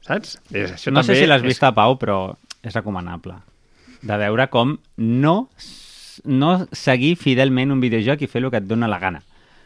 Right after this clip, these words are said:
Speaker 2: Vale, en aquest cas de, de Super Mario. De fet, en, en el moment que va sortir Sonic de, de pel·lícula de persones, tothom feia la comparativa. «Oh, però de Super Mario no n'hi ha cap. Sí, home, que n'hi ha una dels vuitanta,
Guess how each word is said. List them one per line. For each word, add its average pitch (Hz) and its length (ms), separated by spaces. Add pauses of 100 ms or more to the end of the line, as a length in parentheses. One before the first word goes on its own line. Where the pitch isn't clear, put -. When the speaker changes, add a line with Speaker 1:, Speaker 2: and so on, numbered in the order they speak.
(220)
Speaker 2:
Vale, 104 160
en 107 60
aquest 104 240
cas 101 180
de, 104 120 (180)
de 98 80
Super 101 240
Mario. 107 180
De - 80
fet, 147 240
en, 143 180
en 127 140
el 120 80
moment 120 240
que 160 80
va 160 80
sortir 151 240
Sonic 151 240
de, 131 220
de 123 180
pel·lícula 123 460
de - 80
persones, 147 560 (340)
tothom 123 300
feia 165 160
la 151 80
comparativa. 110 560 (100)
«Oh, 170 140 (100)
però 202 140
de - 20
Super 170 240
Mario 196 160
no 214 140
n'hi 190 80
ha 151 80
cap. 175 340
Sí, 220 160
home, 226 240
que 170 80
n'hi 185 80
ha 208 60
una 214 80
dels 175 160
vuitanta, 165 480